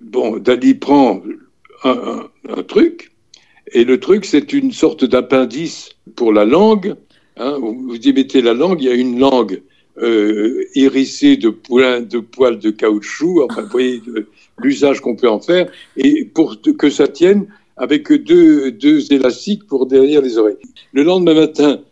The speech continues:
j'arrive pour le maquillage, vers huit heures au maquillage, et, euh, Kirk Douglas se pré-, il me voit arriver, il se précipite vers moi, et il me dit, « Mais tu, tu, tu le connais bien,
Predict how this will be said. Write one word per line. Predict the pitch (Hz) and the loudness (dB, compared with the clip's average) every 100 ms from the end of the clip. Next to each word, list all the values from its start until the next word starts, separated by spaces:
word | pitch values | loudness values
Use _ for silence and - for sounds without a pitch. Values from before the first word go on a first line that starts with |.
| _ _ | _ _
j'arrive | 117 135 147 127 95 - | -4 0 2 0 -2 -8
pour | - 135 | 0 0
le | |
maquillage, | 127 131 - 127 117 101 87 - | 0 -4 0 0 0 -2 -4 -12
vers | 85 104 98 | -4 -2 0
huit | 98 92 107 120 107 117 127 | -2 -2 -6 -6 -8 -2 0
heures | 113 | 0
au | 98 | 0
maquillage, | 98 - 165 175 175 _ | -4 -4 -4 -4 -6 _
et, | - 147 131 | 2 2 2
euh, | 110 127 - 131 | -2 -4 -4 -2
Kirk | 160 147 | 0 2
Douglas | 131 123 127 110 - - _ _ - | 0 0 0 0 -4 -18 _ _ -20
se | - - | -18 -4
pré-, | 285 - - | -4 0 4
il | 294 277 | 4 4
me | |
voit | 131 - | 2 2
arriver, | - 117 120 160 | 2 0 2 2
il | 131 139 - | 2 -4 -4
se | - | -4
précipite | 135 185 190 151 127 143 | -2 -2 -2 -6 -10 -8
vers | 117 120 | -4 -2
moi, | 185 208 - - - | 0 -2 -4 -18 0
et | |
il | 143 | 4
me | 156 | 4
dit, « | 156 156 | 2 0
Mais | 127 | 0
tu, | 147 - - - | 0 -2 -4 -2
tu, | 147 123 - | -2 -2 -2
tu | 135 | 0
le | - | 2
connais | - 180 220 | 0 -2 0
bien, | 202 233 175 | 2 2 2